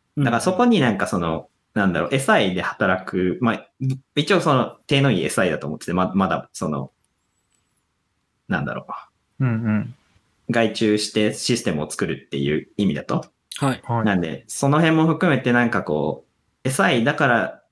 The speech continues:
Speaker 1: こそ学べるところっていうのは、なんかそういうところなのかなっていうふうに思って、それをこう、今まで経験された方が新しい業界に出てくっていうのは逆の流れなんだけど、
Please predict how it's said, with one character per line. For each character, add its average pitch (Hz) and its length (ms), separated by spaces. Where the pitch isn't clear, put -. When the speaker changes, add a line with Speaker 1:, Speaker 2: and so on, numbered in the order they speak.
Speaker 1:
こ 156 140
そ 139 180
学 101 260
べ 104 80
る 202 100
と 110 120
こ 104 80
ろ 104 80
っ 101 160
て - 60
い - 40
う - 0
の 117 60
は、 101 160
な 98 100
ん 92 80
か - 80
そ 117 140
う - 20
い 113 40
う - 20
と 117 100
こ 123 100
ろ 117 140
な 110 140
の 92 80
か 127 80
な 185 100
っ - 140
て 107 100
い 104 60
う - 0
ふ 131 120
う 113 40
に 127 360
思 120 340
っ - 20
て、 139 380
そ - 160
れ 190 60
を 123 220
こ 90 260
う、 - 20
今 147 120
ま 160 80
で 95 80
経 123 200
験 131 200
さ 139 80
れ 127 80
た 131 120
方 143 260
が - 320
新 117 320
し 123 120
い - 40
業 92 100
界 90 160
に 92 40
出 101 80
て 87 100
く - 100
っ - 120
て 151 100
い 156 60
う 143 40
の 147 60
は - 300
逆 135 200
の 151 100
流 151 180
れ 156 60
な 131 100
ん 120 60
だ 110 80
け 127 100
ど、 127 320